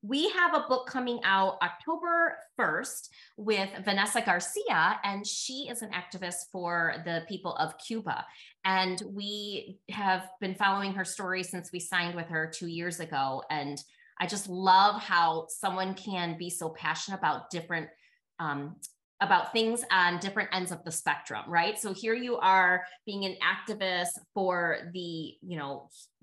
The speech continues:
the adults, but then you're also on the other end of the spectrum, you know, fighting for children so that they can see themselves in picture books and they can have the books that you wish that you had.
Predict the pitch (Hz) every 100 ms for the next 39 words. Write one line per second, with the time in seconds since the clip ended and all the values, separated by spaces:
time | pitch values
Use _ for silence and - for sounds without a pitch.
0 | 170 185 170 165 185 165 202 - - -
1 | 214 190 185 - 180 196 - 185 175 185
2 | 180 233 247 208 185 185 - 170 170 185
3 | 170 165 175 - - _ _ _ _ 202
4 | 180 165 - 190 202 208 202 180 - 240
5 | 440 214 196 180 175 190 190 214 190 185
6 | - _ _ - - - - 269 262 208
7 | 180 214 311 170 - 185 185 185 226 240
8 | 269 - - - - 175 180 190 180 185
9 | 214 214 - 160 - 147 156 156 151 -
10 | 120 113 135 123 -